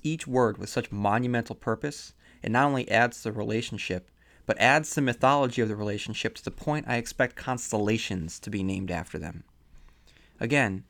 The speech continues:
the trick that Hill uses here is to lead us with emotion, and let that emotion take over his characters, where his father, in the case of Salem's Lot at least, tried to wrench emotion from the characters and came up as cold as a vampire's touch.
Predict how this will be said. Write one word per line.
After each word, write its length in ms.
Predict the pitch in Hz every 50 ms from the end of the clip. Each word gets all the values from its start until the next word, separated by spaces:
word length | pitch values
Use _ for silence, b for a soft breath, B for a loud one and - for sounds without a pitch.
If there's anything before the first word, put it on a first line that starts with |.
| b b b b b b b
the 80 | -
trick 240 | 117 - 170 160 -
that 140 | - - -
Hill 220 | - 151 139 135
uses 420 | 131 117 123 135 139 131 113 101 -
here 200 | - 101 98 101
is 180 | - 107 107 -
to 100 | - 127
lead 220 | 117 120 139 165
us 120 | 170 165 -
with 140 | 147 139
emotion, 580 | 143 127 123 127 139 135 - - - - - - b b b b b b b b b b b
and 180 | - 120 127 127
let 180 | 156 196 185
that 140 | - 151 135
emotion 380 | 131 131 123 123 120 - 123 113
take 280 | - - 139 127 - -
over 220 | 127 123 120 120
his 160 | 113 117 -
characters, 680 | - - 120 110 107 107 107 - - 92 82 80 85 -
where 120 | - 113 113
his 160 | 131 120 -
father, 400 | - - 160 165 156 120 110 107
in 100 | 101 107
the 60 | 110
case 240 | - - 131 127 -
of 80 | 117 -
Salem's 320 | - 120 110 107 104 101
Lot 200 | 127 135 123 -
at 120 | - -
least, 340 | 98 101 95 - - - - b b b b b b b b b
tried 260 | - - 139 135 -
to 100 | - 120
wrench 340 | 110 104 110 113 117 - -
emotion 440 | - 113 110 104 104 101 - - 98
from 160 | - - 110
the 80 | 101 -
characters 520 | - - 127 123 117 117 - 107 98 - - B B B B B
and 120 | B 110 -
came 160 | - 139 127
up 120 | 117 -
as 80 | 113 -
cold 320 | - - - 123 117 117
as 80 | 113 107
a 60 | 104
vampire's 500 | 95 104 104 101 90 - 98 92 95 95
touch. 480 | - - - - - - - - -